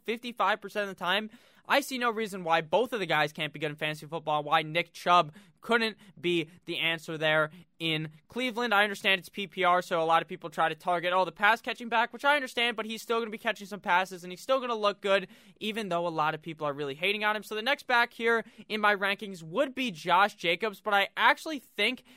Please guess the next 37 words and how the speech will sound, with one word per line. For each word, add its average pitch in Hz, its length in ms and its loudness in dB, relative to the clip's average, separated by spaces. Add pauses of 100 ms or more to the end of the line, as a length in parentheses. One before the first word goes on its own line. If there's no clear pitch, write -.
(140)
while 208 240 8
I 269 100 4
think 240 240 -6
Josh 214 280 0
Jacobs 208 300 -6
is 185 120 -10
going 190 260 -4
to 196 140 -12
see 185 220 -4
an 180 160 -4 (100)
increased 247 1080 -4 (300)
target 196 520 0 (120)
share 185 360 0
in 175 100 -2
that 165 160 0
offense, 170 340 -2
I 180 40 -10
think 165 120 -8
we're 175 60 -8
gonna 170 60 -8
see 175 160 -8
him 175 120 -10
get 160 160 -4
more, 156 440 0 (200)
uh, 147 220 4
dump-offs 170 560 0
going 180 240 0
his 175 140 -8
way. 175 140 4
I 190 200 4
actually 320 160 -2
wanna 311 160 -2
draft 226 320 2
Austin 185 420 -2
Eckler 175 380 0
above 170 320 2
him 196 240 -2